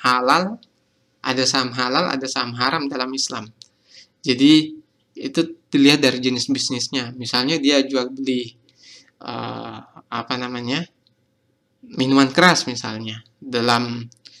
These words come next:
hukum Islam itu jelas haram, sehingga sahamnya juga tidak bisa kita beli karena dia saham yang kategoris bukan saham syariah. Kemudian cara penawarannya atau jenis sahamnya,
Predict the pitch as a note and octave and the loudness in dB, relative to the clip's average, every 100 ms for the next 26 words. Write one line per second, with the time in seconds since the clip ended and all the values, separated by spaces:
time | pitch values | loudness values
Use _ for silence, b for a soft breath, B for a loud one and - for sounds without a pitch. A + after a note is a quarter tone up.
0 | B - A#2+ C3 C#3+ - F#3+ D3 F3 C#3 | B -10 -2 0 2 0 0 -2 -2 0
1 | C#3 - F#3+ F3+ C3+ C3 C3 F3 F#3+ - | 0 0 -2 -2 -2 -4 0 -2 -2 -10
2 | - A#2 A#2+ D3 D#3 C#3+ E3 - A#2 - | -4 -2 0 -2 0 -2 -2 -6 -6 -6
3 | - A#2 A2 b b - B2+ B2 B2 D#3 | -4 -6 -8 b b -14 -8 -2 2 4
4 | F3+ C#3 C3 C3+ D#3+ C3 C#3+ - A#2 B2+ | 4 2 -2 0 -2 0 -2 -2 -6 -6
5 | C3 D#3 - - _ _ - B2+ B2 C3 | -6 -6 -10 -20 _ _ -12 -6 -6 -4
6 | B2 C#3 - C#3 C#3 C#3+ F3 C#3 B2+ B2 | -4 -4 -4 -4 -6 -2 -2 0 -2 -2
7 | B2+ - B2+ - - - _ _ B B | -4 -4 -4 -4 -8 -12 _ _ B B
8 | B B B2+ C3 E3 D#3 C#3+ C3+ C#3+ C#3 | B B -4 4 6 6 2 2 2 2
9 | C#3+ D3+ D#3 D3+ C#3 C3 C3+ C3+ - C3 | 4 2 0 -4 -4 -4 -2 0 0 0
10 | D3+ D3 | -2 -4